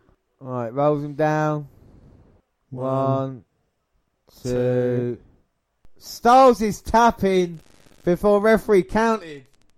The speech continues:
Speaker 1: So we got a new W W E champion <laughs> there.
Speaker 2: No, we don't know, do we?
Speaker 1: No, we don't. No, we don't. But Joe is looking for Page backstage. It does mean, Dan, you do get a point.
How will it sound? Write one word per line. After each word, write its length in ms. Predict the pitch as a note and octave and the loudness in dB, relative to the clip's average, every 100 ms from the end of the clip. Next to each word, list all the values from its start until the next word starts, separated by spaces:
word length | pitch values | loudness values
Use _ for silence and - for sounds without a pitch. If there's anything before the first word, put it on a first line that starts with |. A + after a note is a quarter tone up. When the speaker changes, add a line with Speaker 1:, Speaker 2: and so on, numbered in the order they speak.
| _ _ _ _ _ _ | _ _ _ _ _ _
Speaker 1:
So 200 | - F#3 | 0 4
we 200 | G#3+ A3 | 4 4
got 220 | G#3+ F#3+ | 4 2
a 40 | |
new 300 | F#3+ A#3+ A3+ G#3 | 2 4 4 6
W 260 | G3+ F#3+ | 4 6
W 120 | F#3 F3+ | 4 2
E 40 | F3 | 0
champion 600 | G#3 G#3 F#3+ F3+ A3 - - | 2 2 2 -2 -2 -2 -2
<laughs> 120 | A3+ | -2
there. 380 | G3+ E3+ D3+ C#3 | 0 2 2 2
Speaker 2:
No, 240 | D3 D3 | 0 0
we 80 | D3 | 0
don't 200 | D3 D3 | 0 -2
know, 120 | C#3+ | -4
do 180 | C#3 C#3 | -4 -6
we? 140 | C3+ B2+ | -6 -6
Speaker 1:
No, 180 | D3 D#3 | -2 0
we 100 | D3 | 0
don't. 260 | C#3 C3 G#2+ | -4 -6 -8
No, 160 | G#2+ G#2 | -10 -8
we 100 | A2+ | -4
don't. 380 | A#2 G#2+ G#2+ | -4 -4 -4
But 260 | - C3+ B2 | 0 0 0
Joe 280 | D#3+ D3 C#3+ C3+ | 2 4 4 2
is 180 | A#2 B2+ | -4 -4
looking 180 | C#3+ - | -6 -4
for 120 | B2 | -8
Page 320 | A2 C3+ B2+ - | -2 -2 -2 -4
backstage. 520 | A#2+ - C3 A#2+ G#2+ _ _ _ | -6 -6 -6 -4 -6 _ _ _
It 60 | - | 0
does 220 | B3 A#3+ | 2 4
mean, 180 | G3+ F#3 | 2 2
Dan, 200 | F#3+ F#3+ | 2 0
you 100 | G#3 | -2
do 160 | G#3 G3+ | -4 0
get 180 | G3 C3+ | -2 -2
a 20 | |
point. 360 | C#3 A#2 F#2 | -4 -4 -6